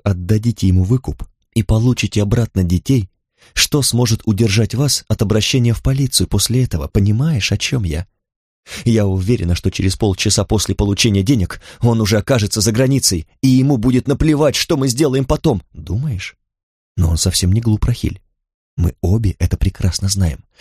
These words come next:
Бегство из страны не дает никакой гарантии. Большинство преступников все равно рано или поздно попадаются.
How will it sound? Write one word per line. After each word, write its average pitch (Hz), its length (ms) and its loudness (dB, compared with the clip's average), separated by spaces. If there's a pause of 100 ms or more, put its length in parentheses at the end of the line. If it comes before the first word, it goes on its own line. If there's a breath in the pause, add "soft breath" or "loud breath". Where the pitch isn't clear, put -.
(240 loud breath)
Бегство 92 500 0
из - 180 0
страны 95 460 2 (200)
не 92 200 2
дает 95 380 2
никакой 98 380 0
гарантии. 95 580 0 (220 loud breath)
Большинство 98 680 0
преступников 101 720 -2
все - 300 0
равно 107 340 2
рано 107 540 2
или 82 140 2
поздно 101 400 0
попадаются. 95 760 0